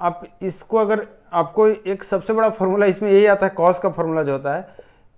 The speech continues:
ये बड़ा घुमावदार होता है। cos का जो,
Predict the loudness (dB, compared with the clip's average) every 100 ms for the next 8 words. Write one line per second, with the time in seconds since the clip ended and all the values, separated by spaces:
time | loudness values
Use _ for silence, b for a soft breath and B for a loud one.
0 | _ -6 2 6 6 4 -4 -18 _ _
1 | _ _ _ _ _ _ _ -12 -6 0
2 | 2 6 6 4 2 -4 0 0 0 0
3 | -2